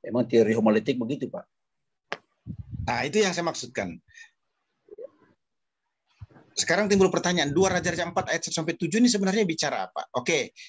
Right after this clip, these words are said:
Speaker 2: kita lebih spesifik lagi. Sebenarnya di sini ini cerita yang paling menonjol itu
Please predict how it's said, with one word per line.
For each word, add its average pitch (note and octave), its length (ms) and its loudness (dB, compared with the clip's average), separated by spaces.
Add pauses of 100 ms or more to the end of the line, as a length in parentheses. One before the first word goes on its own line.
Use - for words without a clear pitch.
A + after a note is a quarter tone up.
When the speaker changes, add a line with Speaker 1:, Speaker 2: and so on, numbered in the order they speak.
Speaker 2:
kita E3 240 -2
lebih F#3+ 240 0
spesifik F3+ 480 -4
lagi. B2+ 320 -2 (3000)
Sebenarnya G#3+ 720 2 (480)
di G#3 160 4
sini A3+ 320 2
ini D4 140 4 (340)
cerita G#3 400 0
yang G#3 160 2
paling G#3 240 2
menonjol G#3+ 480 2
itu D4 80 -6